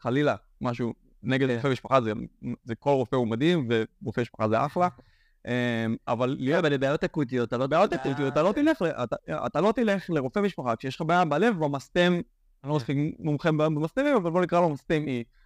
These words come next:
Speaker 1: אבל אם יש בן אדם שהמומחיות שלו הוא הכי טוב בעולם במסתם E, ב-, בלב, אני רוצה ללכת אליו, ואם זה יעלה לי עוד מאתיים אחוז מללכת לקרדיולוג, אני אשלם.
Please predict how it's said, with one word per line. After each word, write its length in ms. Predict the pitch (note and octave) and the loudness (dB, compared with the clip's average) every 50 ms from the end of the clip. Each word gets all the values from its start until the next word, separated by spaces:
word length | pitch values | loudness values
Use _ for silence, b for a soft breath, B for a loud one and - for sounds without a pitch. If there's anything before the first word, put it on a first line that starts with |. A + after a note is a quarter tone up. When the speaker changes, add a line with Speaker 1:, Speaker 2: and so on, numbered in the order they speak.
| _ | _
Speaker 1:
אבל 160 | B2+ B2+ D3 | -4 0 2
אם 60 | F#3 A3 | 4 4
יש 120 | A#3+ F#3+ | 4 2
בן 140 | G#3 A3 G3+ | 2 2 2
אדם 220 | A3+ B3+ D4 A3 | 4 4 4 4
שהמומחיות 600 | - E3+ D3 D#3 D3+ D3+ C#3 - F#3+ A3 C4+ C4 | 2 2 2 2 0 -2 -2 -2 0 0 0 0
שלו 200 | - G3+ D#3+ C3+ | 0 0 0 2
הוא 100 | C#3+ F#3 | 2 2
הכי 160 | G3 - A3 | 0 0 -2
טוב 220 | F#3 G3+ F#3+ D#3+ D3+ | -2 -2 -2 0 0
בעולם 360 | D3 D3 D#3 F3 E3+ D3+ C3+ | 0 2 4 4 4 2 2
במסתם 440 | C3 C3 C3 - - - - E3+ F3+ | -2 -4 -6 -8 -4 -2 -2 -2 0
E, 260 | G3 B3 B3+ A3+ D#3+ | 0 0 0 0 0
ב-, 180 | C#3+ D3 D3 C3 C#3 C3 | 0 0 -2 -2 -2 -2
בלב, 320 | C3+ E3 A#3 D#4 D4 G#3+ F#3+ - _ _ _ _ _ _ - | 0 2 2 2 0 -2 -6 -8 _ _ _ _ _ _ 0
אני 120 | A3+ C#4+ | 2 2
רוצה 240 | B3+ F3+ - F3 E3 | 2 2 2 0 0
ללכת 280 | E3 E3 - F3+ D3 D#3 | 0 0 -2 -4 -2 0
אליו, 260 | C3+ B2 A2+ A#2 A#2 | 0 0 0 0 0
ואם 160 | B2 D#3+ F3+ | 0 0 0
זה 80 | F3 F#3+ | 2 2
יעלה 240 | G3+ G3 F#3+ G#3 G#3+ | 2 2 2 2 2
לי 80 | G3 | 2
עוד 180 | F#3 G3 G3+ F3 - _ _ _ _ _ | 2 2 0 0 -2 _ _ _ _ _
מאתיים 480 | C#3 D3 D#3+ - - A3 G#3+ A3+ A3+ G#3 | -4 -4 -4 0 2 4 4 4 4 2
אחוז 340 | G3 - - A#3 G#3+ F3 C#3+ | 0 -2 0 0 0 0 0
מללכת 440 | D3 C#3 C3+ C#3 D3+ E3 - F3+ E3 | 0 -2 0 0 0 -2 -2 -4 -4
לקרדיולוג, 560 | D#3 - D#3+ D3+ D3+ E3 E3+ F#3 G3+ F#3+ F#3+ | -2 0 0 0 0 0 2 2 2 0 0
אני 240 | G#3+ - A3 F4+ F4+ | -2 -2 0 0 0
אשלם. 420 | - - E3+ F#3 A#3+ B3 D3 G#2+ | 0 -2 0 0 0 0 0 -2